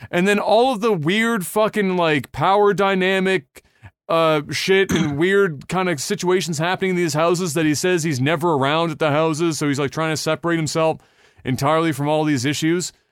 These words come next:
Just a fucking rabbit hole, bro. And then I had people message me from my community who are part of the fighting community and the Smash community specifically,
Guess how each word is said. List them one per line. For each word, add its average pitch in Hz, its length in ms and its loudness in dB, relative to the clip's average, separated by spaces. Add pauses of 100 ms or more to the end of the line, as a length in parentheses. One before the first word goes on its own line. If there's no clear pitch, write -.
(480)
Just 247 200 -2
a - 20 -6
fucking 220 360 0
rabbit 247 400 2
hole, 185 260 2
bro. 139 340 2
And 131 100 -4
then 190 120 0
I 214 140 2
had 226 200 0
people 190 560 0 (380)
message 156 360 -2
me 165 140 0
from 131 160 -4
my 170 220 0
community 127 580 0
who 139 180 0
are 131 60 2
part 175 320 0
of 139 120 -2
the 120 280 0 (300)
fighting 135 280 0
community 123 280 0
and 135 80 0
the 117 40 -2
Smash 165 360 -4
community 139 280 -2
specifically, 139 680 -2